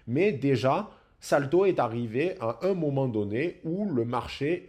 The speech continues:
était de toute façon saturé par les propositions de plateformes de streaming. Alors bien sûr, c'est toujours possible d'arriver sur un marché saturé,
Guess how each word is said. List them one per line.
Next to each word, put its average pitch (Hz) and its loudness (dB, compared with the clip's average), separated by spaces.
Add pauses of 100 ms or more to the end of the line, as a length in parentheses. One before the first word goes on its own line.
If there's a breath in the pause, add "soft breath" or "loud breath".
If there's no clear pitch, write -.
était 127 -2
de 127 -4
toute 123 -10
façon 135 -4
saturé 139 -2
par 156 -2
les 123 0
propositions 110 -4 (380 loud breath)
de 131 6
plateformes 131 2
de 117 -4
streaming. 90 -8 (560)
Alors 95 -2
bien 110 0
sûr, 226 0
c'est 107 -6
toujours 143 -2
possible 143 -4
d'arriver 104 -2
sur 113 -6
un 95 -4
marché 104 -6
saturé, 165 -2